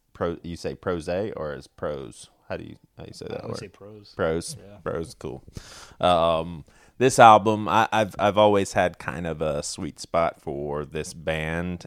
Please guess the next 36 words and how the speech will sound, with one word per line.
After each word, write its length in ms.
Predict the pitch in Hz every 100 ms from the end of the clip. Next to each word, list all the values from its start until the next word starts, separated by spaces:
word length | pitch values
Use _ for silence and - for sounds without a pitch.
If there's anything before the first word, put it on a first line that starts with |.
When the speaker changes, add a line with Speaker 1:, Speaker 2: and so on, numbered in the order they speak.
| -
Speaker 1:
and 600 | 76 69 69 71 71 78
not, 240 | 92 120
none 240 | 95 110 -
of 100 | 226
their 240 | 120 -
albums 500 | 92 95 107 110 104
necessarily 960 | 101 98 - - 95 90 95 101 101 -
are 540 | - 71 69 64 71 - _
earth-shattering 880 | - 87 - - 90 87 85 87 82
from 240 | - 82 76
a 80 |
standpoint 760 | - - 82 82 - 80 78 - -
that 300 | 76 76 - _ _ _
keeps, 500 | - 87 - - - _
keeps 240 | - 104 -
them 180 | 85 80
on, 200 | 78 78
like, 260 | 73 71
a 180 | 67 73 -
top 300 | 87 - -
twenty-five 680 | - 95 80 - 78 73 69
all-time 680 | 82 80 - - 87 82 71
albums, 520 | 71 69 73 76 -
but 220 | - 78
they 120 | - 82
always, 640 | 113 120 90 90 90 - - - - - - -
they 80 | 90
always 220 | 143 131
put 200 | - 98
out 180 | 101 98
an 120 | 78
album 340 | 85 90 87
that's 220 | 73 71
just 260 | - 80 -
so 260 | - 80 92
fresh, 680 | - - 80 85 87 -